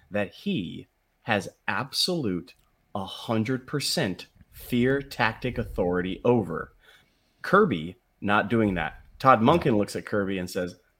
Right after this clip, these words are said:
"This is my offense." And Kirby has a respectful understanding that, yes, it is. Nick Saban is losing control. He feels it slipping because what he's doing is he's bringing in two guys that he knows, "I can control Tommy Rees and I can control Steele." And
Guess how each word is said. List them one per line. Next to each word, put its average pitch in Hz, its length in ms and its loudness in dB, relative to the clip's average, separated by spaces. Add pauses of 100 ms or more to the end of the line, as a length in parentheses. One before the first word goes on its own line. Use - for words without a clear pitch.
(140)
"This 90 140 -10
is 82 100 -10
my 85 300 -4
offense." 80 300 -12
And 90 100 -8
Kirby 87 400 -8
has 92 180 -8
a 85 140 -12
respectful 117 600 -4
understanding 107 480 -4
that, 90 180 -6
yes, 90 360 -12
it 92 160 -10
is. - 480 -14 (920)
Nick 104 180 0
Saban 156 340 6
is 147 120 6
losing 147 280 4
control. 120 400 4
He 107 180 -2
feels 135 480 2
it 117 80 -4
slipping 107 400 0
because 92 260 -4
what 104 140 0
he's 131 160 -2
doing 117 220 2
is 95 80 0
he's 104 100 -6
bringing 104 220 0
in 95 80 -2
two 147 180 -2
guys 107 320 2
that 92 100 -8
he 135 140 2
knows, 110 240 2
"I 107 140 -2
can 113 140 -8
control 127 340 -4
Tommy 147 300 0
Rees 117 280 0 (240)
and 110 100 0
I 104 60 4
can 107 180 -2
control 107 800 4
Steele." 98 600 0 (260)
And 104 200 -2